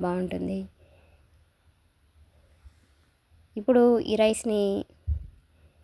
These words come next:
బాగా ఉడికించుకోవాలి. ఇలా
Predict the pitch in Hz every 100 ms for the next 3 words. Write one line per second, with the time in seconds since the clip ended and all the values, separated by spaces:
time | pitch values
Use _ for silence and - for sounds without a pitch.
0 | _ - 208 214 214 202 185 202 208 -
1 | 190 185 180 175 170 - _ _ - -
2 | - - _ _ _ _ _ _ _ _
3 | _ - - - - - - _ _ _
4 | _ _ _ _ _ _ _ _ _ _
5 | _ _ _ _ _ _ _ _ _ _
6 | _ - 214 214